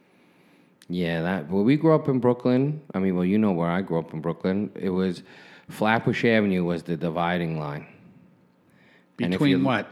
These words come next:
Speaker 1: Between who you were gonna beat up and who you weren't. So my first fabulous experience was, I think I was, like, twelve or thirteen. And, uh,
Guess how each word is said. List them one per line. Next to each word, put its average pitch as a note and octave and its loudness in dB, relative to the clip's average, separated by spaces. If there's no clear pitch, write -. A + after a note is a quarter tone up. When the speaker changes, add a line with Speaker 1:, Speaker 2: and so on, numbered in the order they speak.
Speaker 1:
Between F#2+ 0
who G2 0
you F#2+ 0
were F#2 0
gonna F2+ 0
beat F2+ -2
up F2+ -2
and E2+ -4
who F2 -4
you F2 -2
weren't. F2+ -2
So - -2
my F#2+ 0
first G#2+ -2
fabulous F#2 -2
experience F#2+ -2
was, E2 -6
I F2 -10
think G#2+ -6
I - -4
was, G1+ -6
like, D#2 -6
twelve E2 -4
or E2 -4
thirteen. F2 -4
And, F2 -4
uh, E2 -2